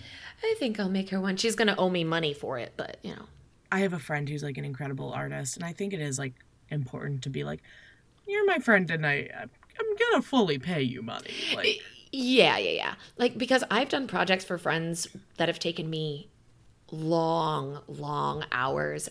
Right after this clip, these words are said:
Speaker 1: and, like, it's a
Speaker 2: Yeah.
Speaker 1: lot of work. And then I just hand over this, like, piece that came from my soul and that I worked really, really hard on. And they're like,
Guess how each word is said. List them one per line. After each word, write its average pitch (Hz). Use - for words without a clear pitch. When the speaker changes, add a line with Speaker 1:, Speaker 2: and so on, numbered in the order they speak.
Speaker 1:
and, 147
like, -
it's -
a 160
Speaker 2:
Yeah. 156
Speaker 1:
lot 156
of 151
work. 147
And 196
then 175
I 175
just 185
hand 170
over 165
this, 156
like, 147
piece 160
that -
came 156
from 165
my 147
soul 151
and 180
that 185
I 180
worked 165
really, 160
really 165
hard 175
on. 180
And 202
they're 208
like, 208